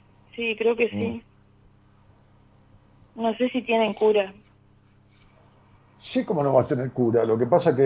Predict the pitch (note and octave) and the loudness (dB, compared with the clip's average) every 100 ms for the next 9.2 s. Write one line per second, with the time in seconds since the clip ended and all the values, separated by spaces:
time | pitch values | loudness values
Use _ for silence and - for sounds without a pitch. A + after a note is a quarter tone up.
0 | C3 - C3+ - B2+ - - B3 G#3 - | 0 -4 -14 -12 -14 -16 -14 -10 -10 -10
1 | - - - - - - - B2 C3+ C3 | -20 -20 -20 -14 -14 -14 -2 0 2 2
2 | C#3 C#3+ C#3+ C#3+ B2 B2+ C3+ - - - | 4 2 4 2 2 2 0 -2 -14 0
3 | A#2+ C#3+ F3 E3+ C3 A2 C#3 B2 A2 G#2+ | 2 4 2 2 -2 -2 -2 -2 -4 2
4 | D3 A#2+ - - - - B2 A3+ A3 - | 2 2 -6 -20 -20 -12 -4 -4 -2 -2
5 | C3 B2 A2+ A2 A#2+ A2 G2+ F#2+ G#2 F#2+ | 0 0 0 0 0 -2 -2 -6 -4 -4
6 | F#2 F2+ - - _ _ - G2 - G#2+ | -4 -8 -10 -20 _ _ -10 -8 0 4
7 | G2+ G2+ - G3 A#3 F3 D#3+ A#2 G#2+ G#2+ | 4 2 -2 0 0 2 4 4 2 -2
8 | G#2+ - C3+ - D3 B2 - G#2 F#2+ F#2+ | -6 -6 -4 -2 0 -2 -4 -6 -4 -2
9 | F#3 | -2